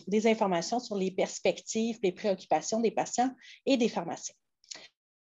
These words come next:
Donc, euh, trois études rapidement, en un blitz rapide. Donc, la première étude, en fait, euh, ça a été, euh, soumis récemment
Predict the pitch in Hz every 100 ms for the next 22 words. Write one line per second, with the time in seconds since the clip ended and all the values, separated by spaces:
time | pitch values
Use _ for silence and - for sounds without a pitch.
0 | _ _ - - - - - 214 220 233
1 | 202 202 262 277 247 - 349 302 226 -
2 | 226 285 254 208 196 185 190 180 277 359
3 | - 214 208 196 196 262 285 220 208 214
4 | 240 262 277 226 - 302 226 196 - 269
5 | 277 214 190 - 190 190 233 233 240 -
6 | 175 175 175 170 170 170 175 175 - -
7 | 233 226 262 247 - 214 202